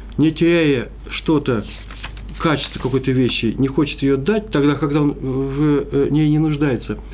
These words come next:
в ей не нуждается, в ней, в ней не нуждается, это называется качество сдом. Вот тот сдом, за который, да, тот город, э, который был уничтожен за, за,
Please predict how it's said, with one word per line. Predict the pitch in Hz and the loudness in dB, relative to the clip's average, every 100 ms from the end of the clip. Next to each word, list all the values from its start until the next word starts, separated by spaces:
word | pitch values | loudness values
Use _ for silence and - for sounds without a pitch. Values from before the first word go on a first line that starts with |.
| - | -4
в | 120 131 - | 0 0 0
ей | 120 147 135 | 2 2 4
не | 135 | 2
нуждается, | 135 127 107 90 - - | 2 0 0 -2 -6 -4
в | 104 | 0
ней, | 120 - | 0 2
в | 127 | 2
ней | 165 | 4
не | 156 | 4
нуждается, | 143 135 135 117 - - - - - - - | 2 2 0 -2 -6 -14 -12 -12 -12 -6 -2
это | 160 | 2
называется | 175 160 165 156 | 2 2 2 0
качество | 160 156 - 139 | -2 -2 0 0
сдом. | 127 165 95 - - - - - - - - - - | 2 2 0 -4 -12 -18 -16 -16 -16 -14 -14 -8 -2
Вот | 120 - - - - | -2 -4 -12 -8 0
тот | 151 110 | 0 0
сдом, | 107 117 214 175 | -2 2 4 2
за | 120 | 0
который, | 127 131 127 117 113 - | -2 0 0 0 -4 -4
да, | 143 180 | -2 0
тот | 151 120 | 0 0
город, | 120 180 127 - - - - | 2 2 0 -6 -12 -10 -4
э, | 113 110 113 - | 0 0 0 -2
который | 123 160 151 | 0 0 2
был | 123 | 2
уничтожен | 127 113 - 180 113 | 2 0 0 0 0
за, | 120 - | -4 -2
за, | 135 | -2